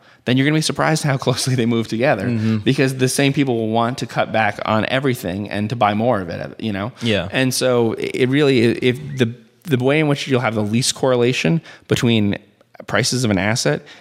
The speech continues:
Speaker 1: is to have the least correlation in the group of people who own the asset. That's the best way to do it.
Speaker 2: Okay, so how do you do that?
Speaker 1: Well, so one is, like, we talked about spin-offs and things. So weird things in which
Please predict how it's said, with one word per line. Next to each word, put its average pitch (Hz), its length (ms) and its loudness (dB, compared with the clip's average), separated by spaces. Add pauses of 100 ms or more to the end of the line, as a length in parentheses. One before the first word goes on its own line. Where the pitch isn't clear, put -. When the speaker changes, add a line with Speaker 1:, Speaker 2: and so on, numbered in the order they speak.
Speaker 1:
is 131 140 0
to 123 60 2
have 107 80 -2
the 113 60 0
least 113 320 2
correlation 110 560 2
in 104 340 2
the 101 80 0
group 113 340 0
of 101 80 -4
people 104 220 0
who 95 200 0
own 110 240 2
the 92 100 -2
asset. - 400 -10 (340)
That's - 360 -2 (140)
the 104 120 0
best 104 400 -2
way 85 120 0
to 90 80 -10
do 69 180 -6
it. - 140 -6 (140)
Speaker 2:
Okay, 123 200 0
so 117 140 0
how 113 100 2
do 107 80 2
you 104 60 0
do 90 140 -2
that? - 280 -4 (420)
Speaker 1:
Well, 143 600 2 (200)
so 131 640 0
one 135 340 0
is, 147 140 0
like, 117 320 0
we 123 140 -2
talked 117 180 -2
about 95 160 -6
spin-offs 104 440 -4
and 87 100 -12
things. 104 260 -10
So - 160 -2
weird 113 400 4
things 107 240 0
in 98 120 -4
which 98 240 -6